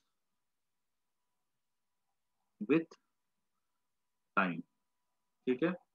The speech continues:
अच्छा, उसके बाद अब देखो, ये एक point of difference सबको समझ में आ रहा है अच्छे से। अब आगे देखो कि,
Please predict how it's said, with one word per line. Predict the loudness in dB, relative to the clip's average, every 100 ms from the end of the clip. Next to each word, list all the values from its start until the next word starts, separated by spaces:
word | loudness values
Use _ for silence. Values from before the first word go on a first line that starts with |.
| _ _ _ _ _ _ _ _ _ _ _ _ _ _ _ _ -2
अच्छा, | -2 -4 -12 _ _ _ _ _ _ _ _ _ _ -12
उसके | -2 2
बाद | 2 0 -10 _ _ _ _ _ _ 6
अब | 8 8 0 2
देखो, | 4 4 0 -4 4
ये | 8 8 10
एक | 8 10
point | 6 8
of | 6
difference | 6 6 2
सबको | 2 2
समझ | 6 8
में | 8
आ | 8
रहा |
है | 4
अच्छे | 0 -6
से। | -8
अब | -14 _ _ _ _ _ _ 10
आगे | 12 12
देखो | 8 8 2
कि, | -4 _ _ _ 2 4 4 0